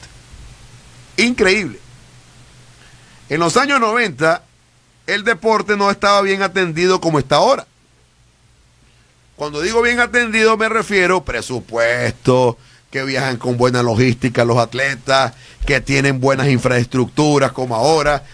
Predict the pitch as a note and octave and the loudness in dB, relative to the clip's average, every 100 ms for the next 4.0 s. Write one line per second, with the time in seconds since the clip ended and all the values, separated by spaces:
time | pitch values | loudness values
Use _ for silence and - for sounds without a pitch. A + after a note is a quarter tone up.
0 | - - - - C#3+ B2 C3 A#2 B2+ C3+ | -20 -20 -6 -2 0 -2 -4 -2 -2 -2
1 | C3 C#3 D3 E3 F3+ E3 F3 F3 F#3+ D#3+ | -4 0 0 2 0 0 -2 2 2 2
2 | D3 - _ _ _ B2 D3 C#3 D3 C#3 | 0 -4 _ _ _ 0 0 2 -2 0
3 | D3 C#3 D#3+ F#3 E3 F#3+ D#3+ A#2 D#3 | 2 2 2 0 0 0 0 -4 -4